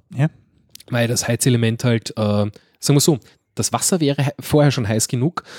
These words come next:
Speaker 2: aber du musst halt auf den, den Kessel, weil du hast, das Einzige, was du hast, du hast ein Heizelement in einem Kessel.
Speaker 1: Ja.
Speaker 2: Das heißt, äh, es muss das Wasser zuerst einmal so heiß werden, dass Dampf entstehen kann und der Dampf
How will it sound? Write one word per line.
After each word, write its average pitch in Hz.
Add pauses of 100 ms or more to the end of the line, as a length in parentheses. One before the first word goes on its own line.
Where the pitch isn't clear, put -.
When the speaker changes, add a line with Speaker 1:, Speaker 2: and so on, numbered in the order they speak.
(200)
Speaker 2:
aber 117
du 127
musst 147
halt 139
auf 120
den, 113
den 101
Kessel, 165 (220)
weil 127
du 131
hast, -
das -
Einzige, 151
was 156
du 139
hast, -
du -
hast -
ein 113
Heizelement 151
in 131
einem 123
Kessel. - (480)
Speaker 1:
Ja. 131
Speaker 2:
Das 123
heißt, 123
äh, 127
es 127
muss 143
das -
Wasser 175 (240)
zuerst -
einmal 139
so 160
heiß 127
werden, 143
dass 131
Dampf 101
entstehen 143
kann 160 (320)
und 127
der 113
Dampf -